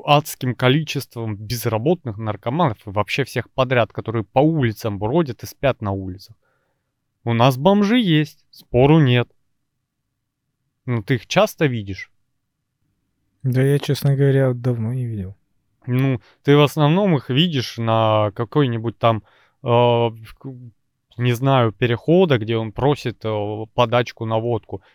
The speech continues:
Speaker 1: Всё, у них там одна точка соприкосновения, где они кайфуют, и всё.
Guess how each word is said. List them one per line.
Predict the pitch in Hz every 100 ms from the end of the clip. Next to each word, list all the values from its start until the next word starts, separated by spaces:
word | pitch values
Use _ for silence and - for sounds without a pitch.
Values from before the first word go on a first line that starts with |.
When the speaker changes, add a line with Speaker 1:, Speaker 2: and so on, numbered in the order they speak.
| _
Speaker 1:
Всё, | - 143
у | 113
них | 104 101
там | 117 120
одна | 120 127
точка | - 120 - 113
соприкосновения, | 117 - 120 127 - 131 160 220 139 110
где | 101 117 117
они | 107 104
кайфуют, | 113 110 180 147 -
и |
всё. | 101 -